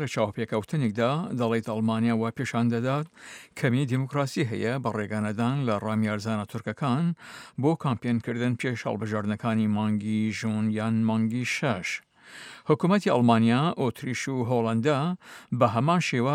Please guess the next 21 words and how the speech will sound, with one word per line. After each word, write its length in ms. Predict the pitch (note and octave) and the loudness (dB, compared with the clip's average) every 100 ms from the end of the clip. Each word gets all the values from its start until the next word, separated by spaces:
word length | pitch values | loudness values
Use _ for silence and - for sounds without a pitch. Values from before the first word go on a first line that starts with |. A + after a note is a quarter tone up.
| C#3+ | 2
ڕێگەیان 440 | A2+ A2 A2+ A#2 C3+ | 0 2 2 2 2
لە 40 | A2 | 0
ئەنجامدانی 680 | G#2+ A2+ A2 A2 A2+ A#2+ A2+ | 0 0 0 2 2 2 0
ڕێپێوان 540 | A2 - A2 A2+ C3 D#3+ | -4 -4 -2 -2 -2 0
لە 40 | B2+ | 0
وڵاتەکانیاندا 760 | G#2+ G#2+ A2 A#2+ A#2+ A#2 A2+ A2+ B2 | 0 -2 -4 -2 2 2 2 0 0
نەدا 280 | F3+ D3 E3 F#3+ - - - - | 2 2 0 -2 -8 -20 -14 -4
پێش 160 | E3 - | -4 0
هەڵبژاردنەکانی 840 | A#2+ A#2+ A2+ G#2+ A2 A#2 A2+ A#2 A2+ | -2 2 0 2 0 0 0 2 2
یاسادانان 760 | G#2+ A2+ G#2+ A2 B2 E3 E3+ F#3+ G3 - - - | 0 -2 -2 -2 0 2 4 2 0 -6 -10 0
و 20 | B2 A2 G#2 | 2 2 0
سەرۆکایەتی 720 | B2+ A2 A#2 A2+ G#2+ - B2+ A#2+ | -2 -2 0 0 -2 -4 0 2
لە 80 | A#2 A2 | 2 0
بیست 200 | G#2 - | -4 -10
و 20 | - | -4
چواری 500 | A#2 A2 A2+ A2+ A2+ | -4 -2 -4 -2 0
مانگی 400 | A2 A2 A2+ C#3+ D#3 - | 0 0 -2 -2 -2 0
شەش. 320 | D#3+ F2+ - - - _ - - - - - - - | 0 0 -4 -8 -14 _ -20 -20 -20 -20 -20 -12 0
هەیاتی 480 | C3+ C#3+ F3+ - F3+ F3 | 4 4 2 2 0 2
یازیجی 840 | C3 G#2 G#2+ G#2+ G#2 B2 C3 E3+ | 2 0 0 0 0 -2 0 0
بە 80 | E3 | 2